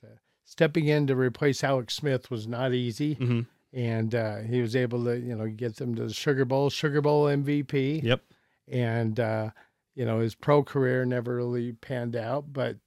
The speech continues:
Speaker 1: uh, you know, he became a coach and was offensive coordinator at Utah.
Speaker 2: Probably a little
Speaker 1: Moved
Speaker 2: too young for that job then, but yeah, has
Speaker 1: and, but moved on, you know, and, uh, and picked up some things along the road and, uh, ended up in the N F L, and, uh,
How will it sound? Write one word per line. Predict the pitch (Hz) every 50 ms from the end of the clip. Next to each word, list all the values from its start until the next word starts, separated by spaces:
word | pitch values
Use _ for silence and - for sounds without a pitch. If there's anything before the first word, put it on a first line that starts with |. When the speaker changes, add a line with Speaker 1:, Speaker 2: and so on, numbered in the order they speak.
| - 131
Speaker 1:
uh, | 113 110 104 - _ _ _ _ _ _ _ -
you | 123 107
know, | 107 110
he | 113 117 113
became | 113 - 135 117 - 135 131 117
a | 113
coach | - - - 131 131 135 147 151 131 - - - -
and | 113 107 107
was | 107 - _ _ _ -
offensive | - 123 123 135 131 110 120 110
coordinator | - 123 131 131 131 131 135 127 123 131 127
at | 123
Utah. | 127 127 131 127 - - 131 127 127 127 127 127 - _ _ _ _ _ _ -
Speaker 2:
Probably | - 208 233 247
a | 220
little | 208 196
Speaker 1:
Moved | 175 - -
Speaker 2:
too | 156
young | 143 139 135 127 123
for | - - 120
that | 117 117 117
job | - - 120 110 107 104
then, | 113 110 107 104 104
but | 101 113 101
yeah, | 113 113 110 110
has | 120 113 110 107 - - - - _ -
Speaker 1:
and, | 151 147 147 151
but | 151 151 147
moved | 151 160 170 180 170 147 156
on, | 139 139 143 151 156 156
you | 156 143
know, | 135 131 139 147 151
and, | 147 135 131 123 127
uh, | 123 120 123 120 117 - _ _ _ _ _ _ _ _ -
and | 123 120 123 120 117 117 117 -
picked | - 143 139 135 -
up | 139 135 127
some | - 147 139
things | 120 - 139 139 143 147 147 139 123 -
along | 143 131 127 131 135 139 135
the | 135 127
road | 131 131 139 165 175 175 151
and, | 139 127 120 120 120 120
uh, | 123 123 120 123 120 123
ended | 123 131 127 131 131 131 131 123
up | 131 127 123 -
in | 131
the | 127 127 127
N | 127 131
F | 131 - - -
L, | 120 127 139 147 143 135
and, | 123 120 113 110
uh, | 120 120 117 117